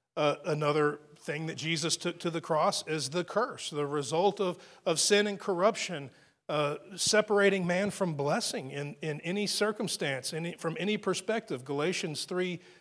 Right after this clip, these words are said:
thirteen addresses this. "Christ redeemed us from the curse of the law." That's a wonderful passage to underline.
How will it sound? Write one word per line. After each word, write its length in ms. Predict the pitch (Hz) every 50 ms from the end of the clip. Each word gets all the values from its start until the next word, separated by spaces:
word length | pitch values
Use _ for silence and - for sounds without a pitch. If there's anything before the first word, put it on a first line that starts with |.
| _ -
thirteen 540 | - 180 175 170 175 - 196 220 233 214
addresses 500 | 180 139 147 147 147 147 - 151 123 127
this. 260 | 131 135 123 - - - _ -
"Christ 420 | - - 170 165 190 190 - -
redeemed 720 | 175 151 156 156 147 131 127 147 175 214 269 285 233 175 131
us 160 | 127 135 135
from 280 | - - 160 147 143 147
the 60 | 147 143
curse 480 | - 196 214 190 156 151 - - - _ - - _ -
of 180 | - 143 143 147
the 80 | 175 165
law." 380 | 175 196 220 214 147 123 - - - - - _ _ -
That's 260 | 143 170 214 - -
a 80 | 254
wonderful 560 | 202 156 143 143 143 143 151 151 - - 185 180
passage 500 | - - 127 127 - - 147 143 - -
to 100 | 185 - -
underline. 640 | 190 226 233 208 175 147 135 123 120 101 113 120